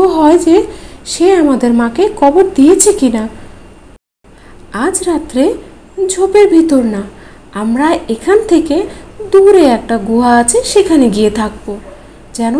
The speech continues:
শিয়ালটা বুঝতে না পারে।" এই কথা মতো রাজহাঁসের ছানারা একটা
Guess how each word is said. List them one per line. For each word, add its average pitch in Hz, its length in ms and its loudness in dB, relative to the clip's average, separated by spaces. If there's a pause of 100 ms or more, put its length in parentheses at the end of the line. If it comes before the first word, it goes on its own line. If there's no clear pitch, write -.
শিয়ালটা 320 600 0 (440)
বুঝতে 392 380 0
না 208 140 -2 (100)
পারে।" 202 240 -8 (1400)
এই 285 160 0 (120)
কথা 240 300 -2
মতো 214 360 0 (680)
রাজহাঁসের 349 640 -2
ছানারা 262 560 0 (460)
একটা 302 240 -6